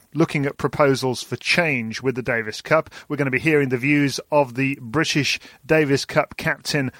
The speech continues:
Leon Smith, Greg Rusedski, Paul Na-, McNamee, who was a long-time great doubles player and, of course, Davis Cup player,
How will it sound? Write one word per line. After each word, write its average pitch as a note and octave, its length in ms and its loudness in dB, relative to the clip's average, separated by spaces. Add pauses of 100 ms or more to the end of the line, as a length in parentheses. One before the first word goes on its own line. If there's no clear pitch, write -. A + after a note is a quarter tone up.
(120)
Leon C#3 380 2
Smith, D#3+ 520 0 (240)
Greg C#3+ 280 2
Rusedski, D#3 800 0
Paul E3 360 4
Na-, C#3+ 180 0 (120)
McNamee, D#3 720 0
who C#3 180 2
was C3 220 2
a B2+ 180 0
long-time C#3+ 540 2 (240)
great D#3 260 2
doubles D3 380 4
player D3 300 2
and, A#2+ 100 0
of A#2 120 -6 (220)
course, D3 300 2
Davis C#3 280 0
Cup - 240 0
player, C#3+ 300 0